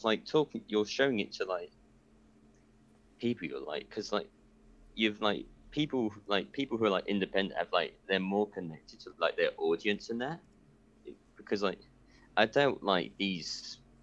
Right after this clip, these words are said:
like, I mean, I don't like, 'cause, like, like, these, uh, big directors, like, they actually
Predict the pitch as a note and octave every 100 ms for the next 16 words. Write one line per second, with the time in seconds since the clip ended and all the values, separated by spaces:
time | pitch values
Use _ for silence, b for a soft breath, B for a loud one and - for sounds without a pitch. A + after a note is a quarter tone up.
0 | - - - _ - F#2 - _ _ -
1 | G2+ F#2+ F#2 - G2 A2+ G2 - - A2
2 | F#2+ F2+ - _ _ _ _ _ _ _
3 | _ - F2+ F#2 F2 - F2 E2 _ -
4 | F2+ - E2 F2 - - - D#2+ - E2
5 | D#2+ - - D#2 C#2+ C2